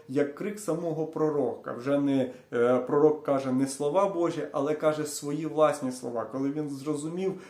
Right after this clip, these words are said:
ось цю, е, нечистість Ізраїля, коли він зрозумів ось це беззаконня все, він починає кричати до Бога: що: "Боже, відплати їм за їхні вчинки". Увесь їхній злочин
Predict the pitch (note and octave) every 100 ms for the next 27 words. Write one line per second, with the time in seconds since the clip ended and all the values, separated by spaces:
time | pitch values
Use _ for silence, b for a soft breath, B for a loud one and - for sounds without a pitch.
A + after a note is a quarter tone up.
0 | B C#3+ C3 - D3 - B - C3+ C3
1 | C#3 C#3+ F3+ E3+ - C3 - B2 C3 C#3+
2 | D3+ D3 C3 A#2+ A2+ B B _ C#3+ C#3
3 | C#3 C3 C3+ C3 D3+ D#3 D3 C3 - D#3
4 | C3+ C#3+ C3 C#3+ C#3+ F3+ F3 D3+ - D#3
5 | C#3+ B B B2+ E3 D#3+ D#3 D3 D3 C#3+
6 | C#3 C3 B2+ B2+ C3+ B2 A#2+ B2 C#3+ D#3+
7 | D3+ C#3 - A#2+ B2+ C3+ C3 B2 A#2 C3+
8 | - C3 B2+ D3+ F3 D#3+ D#3 B2+ C3 C3+
9 | C3+ B B A#2 A#2 A#2 - A#2 A2+ -
10 | - A2 F#2+ - - _ _ _ _ b
11 | b b b D3 D#3 D#3+ D#3 D3+ D3+ D3
12 | C3+ D3 F#3+ F#3+